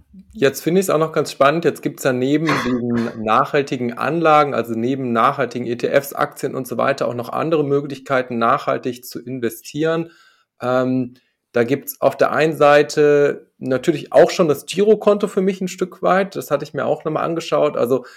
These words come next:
was ich auch sehr spannend finde, weil für mich ist es immer sehr wichtig, auch bei Nachhaltigkeitsthemen wirklich dann einen Impact zu sehen, ja. Und das finde ich zum Beispiel sehr, sehr gut gemacht oder das machen ja diese nachhaltigen Banken dann schon sehr gut.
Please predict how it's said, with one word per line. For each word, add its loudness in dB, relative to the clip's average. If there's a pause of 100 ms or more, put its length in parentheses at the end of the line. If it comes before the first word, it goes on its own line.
(220)
was -4
ich -4
auch 4
sehr 4
spannend 0
finde, 2 (200)
weil 4
für -4
mich 0
ist 2
es -6
immer 4
sehr 6
wichtig, -2
auch -2
bei 4
Nachhaltigkeitsthemen 0
wirklich -6
dann -2 (200)
einen -8
Impact 0
zu -2
sehen, 0
ja. -6 (320)
Und -4
das -2
finde 2
ich -8
zum -8
Beispiel 0
sehr, 2
sehr 4
gut -6
gemacht 4
oder -2
das -4
machen -4
ja -4
diese -6
nachhaltigen -4
Banken -4
dann -4
schon -6
sehr 4
gut. -2